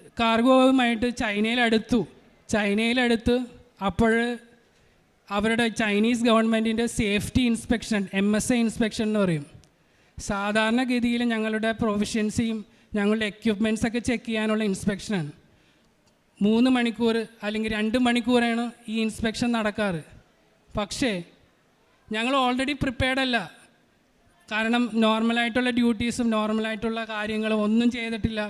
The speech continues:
പകുതി പേരാണ് ജോലി ചെയ്തുകൊണ്ടിരുന്നത് ഈ പതിമൂന്ന് ദിവസത്തെ യാത്രയിൽ. ഓക്കെ, എന്താണ് ചെയ്യുക, നമുക്ക് നേരിടണം. അപ്പോൾ അങ്ങനെ ഇൻസ്പെക്ഷന് വന്നു. ഇൻസ്പെക്ഷന് വരുന്നതാ സാധാരണ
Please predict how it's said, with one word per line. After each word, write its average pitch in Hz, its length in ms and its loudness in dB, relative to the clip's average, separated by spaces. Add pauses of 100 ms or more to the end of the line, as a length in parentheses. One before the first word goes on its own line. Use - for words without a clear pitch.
(140)
പകുതി 208 300 -6 (100)
പേരാണ് 220 340 0 (120)
ജോലി 214 320 2
ചെയ്തുകൊണ്ടിരുന്നത് 208 640 -2 (720)
ഈ - 20 -6 (120)
പതിമൂന്ന് 202 420 2 (100)
ദിവസത്തെ 208 460 -2 (480)
യാത്രയിൽ. 202 600 -2 (1400)
ഓക്കെ, 220 200 0 (180)
എന്താണ് 214 280 0 (100)
ചെയ്യുക, 247 320 2
നമുക്ക് 208 280 0
നേരിടണം. 220 440 -2 (1200)
അപ്പോൾ 226 200 2 (600)
അങ്ങനെ 240 300 2
ഇൻസ്പെക്ഷന് 254 520 0 (220)
വന്നു. 226 240 2 (480)
ഇൻസ്പെക്ഷന് 226 520 -2
വരുന്നതാ 240 400 0 (520)
സാധാരണ 240 460 -4